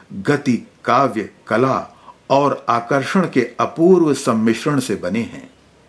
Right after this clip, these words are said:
आवारा शाहजादा को भी मैं इस वर्ष की विशेष फिल्मों में गिनता हूं। इसका वस्तु विन्यास अपने ढंग का एक ही है। मोदक का कलापूर्ण अभिनय इतना रोचक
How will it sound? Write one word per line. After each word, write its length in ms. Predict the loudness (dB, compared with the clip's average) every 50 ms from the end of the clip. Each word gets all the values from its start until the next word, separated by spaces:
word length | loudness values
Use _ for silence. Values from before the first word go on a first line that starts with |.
| _ _ _ _ _ _ _ _ _ _ _ _ _ _ _ 0
आवारा 420 | 0 2 4 4 2 2 2 0 0
शाहजादा 580 | 0 0 0 0 0 0 0 0 2 2 0
को 200 | -2 0 0 -2
भी 320 | -2 0 0 0 0 0 -2 -8 -16 _ _ -4
मैं 320 | 0 2 4 4 4 4
इस 240 | 4 4 2 0 -6
वर्ष 400 | -4 0 0 2 2 0 -2 -4
की 260 | -4 0 2 2 2
विशेष 460 | 4 2 2 0 4 4 4 4 4 2
फिल्मों 420 | -2 -2 0 0 2 4 4 6
में 140 | 4 4 2
गिनता 280 | 2 -2 -2 -2 -2
हूं। 200 | -4 -6 -8 -14 -18 -20 -20 _ _ _ _ _ _ _ _ _ -20 -16 -6 0
इसका 340 | 0 2 2 2 2 2 2
वस्तु 400 | 4 2 2 2 0 0 -2 0
विन्यास 640 | 0 2 0 2 2 2 2 2 0 -2 -2 -8 -14 -16 -20 -20 -20 -20 _ -2 0
अपने 440 | 0 2 4 6 6 6 6 4
ढंग 260 | 2 0 0 0 0 2
का 320 | 2 2 0 0 -2 -4 -10 -14 _ 0
एक 160 | 2 2 2 2
ही 140 | 2 0 0
है। 320 | 0 0 -10 -16 -16 -20 _ _ _ _ _ _ _ _ -20 -20 -20 -20 -14 -6 -2
मोदक 480 | 2 6 6 6 6 4 2 0 2 0
का 120 | 0 0
कलापूर्ण 680 | 0 0 0 2 2 2 2 0 -2 -4 -2 -2 -2 -2
अभिनय 560 | -2 -6 -8 -6 -2 -2 -2 -2 -2 -4 -8 -20 -20 -20 -20 -20 _ -8 -6
इतना 280 | 0 2 4 4 4
रोचक 480 | 4 2 2 4 2 4 4 2 0 0